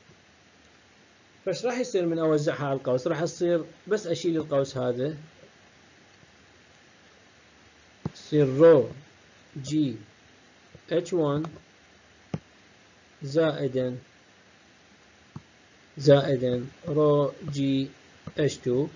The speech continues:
وقدامها شنو؟ قدامها علامة سالب، فالسالب أيضًا تدخل على اثنيناتهم، مو صحيح؟ فهنا إيش راح يصير؟ هاي السالب هي مال الأولى، وهاي تصير أيضًا سالبة.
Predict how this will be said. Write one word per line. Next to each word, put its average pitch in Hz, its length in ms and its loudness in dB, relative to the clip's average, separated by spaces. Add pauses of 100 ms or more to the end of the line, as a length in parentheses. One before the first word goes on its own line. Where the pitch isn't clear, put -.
(380)
وقدامها 165 520 2
شنو؟ 180 300 2
قدامها 151 400 -2
علامة 165 380 -2 (100)
سالب، 190 440 -2 (260)
فالسالب 165 420 -2
أيضًا 196 220 0
تدخل 165 320 -4
على 151 160 0
اثنيناتهم، 151 640 -2 (640)
مو 143 80 -4
صحيح؟ 160 400 -2 (1040)
فهنا 165 240 0
إيش 202 140 -2
راح 214 100 -2
يصير؟ 170 360 -2 (380)
هاي 180 160 2
السالب 165 600 0
هي 160 200 2
مال 143 380 -2 (340)
الأولى، 147 360 0
وهاي 151 280 0
تصير 143 240 -4
أيضًا 147 260 -2
سالبة. 120 460 -6